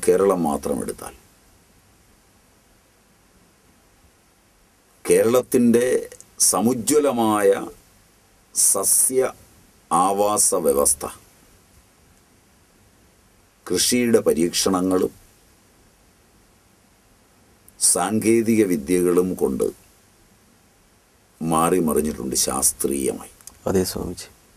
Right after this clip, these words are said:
Speaker 2: ശാസ്ത്രീയമായി അടിവരയിടണം.
Speaker 1: അടിവരയിടണം. കാരണം നമ്മളിവിടെ എണ്ണപ്പന കൃഷിയെ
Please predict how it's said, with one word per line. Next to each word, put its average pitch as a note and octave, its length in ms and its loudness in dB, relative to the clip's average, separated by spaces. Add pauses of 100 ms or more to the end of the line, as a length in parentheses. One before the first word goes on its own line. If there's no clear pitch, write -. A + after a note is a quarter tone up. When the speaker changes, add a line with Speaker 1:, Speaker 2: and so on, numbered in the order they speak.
(1900)
Speaker 2:
ശാസ്ത്രീയമായി G#2 920 0 (500)
അടിവരയിടണം. F2+ 680 0
Speaker 1:
അടിവരയിടണം. B1 540 -6 (4000)
കാരണം A2 260 2
നമ്മളിവിടെ G#2+ 400 4
എണ്ണപ്പന G2+ 500 2
കൃഷിയെ D#2+ 480 0